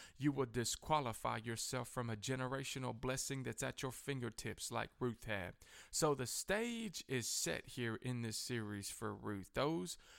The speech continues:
are the characters. They were in the land of God. They left it for a land of idols. By the way, Moab means idols, land of idols. So they left the good land. They left God's land when times got hard and went to a land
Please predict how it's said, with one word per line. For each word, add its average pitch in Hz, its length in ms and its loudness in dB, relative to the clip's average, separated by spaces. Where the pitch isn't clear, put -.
are 135 120 6
the 127 120 0
characters. 113 800 0
They 135 160 0
were 127 160 0
in 180 260 -2
the 165 80 -2
land 131 320 -2
of 117 220 -4
God. 113 400 2
They 123 220 4
left 117 400 2
it 135 140 0
for 123 220 2
a 117 40 0
land 120 340 2
of 110 220 -2
idols. 120 460 2
By 127 180 0
the 123 120 -2
way, 120 240 -2
Moab 120 520 0
means 117 360 -4
idols, 117 640 -2
land 123 460 0
of 107 180 0
idols. 113 560 0
So 131 200 2
they 127 160 2
left 156 400 0
the 120 160 2
good 139 360 2
land. 113 460 -2
They 131 160 2
left 131 480 -4
God's 135 440 0
land 110 420 0
when 113 140 0
times 120 340 -2
got 113 240 0
hard 117 340 2
and 107 160 0
went 117 220 -4
to 113 180 0
a 104 40 0
land 110 400 0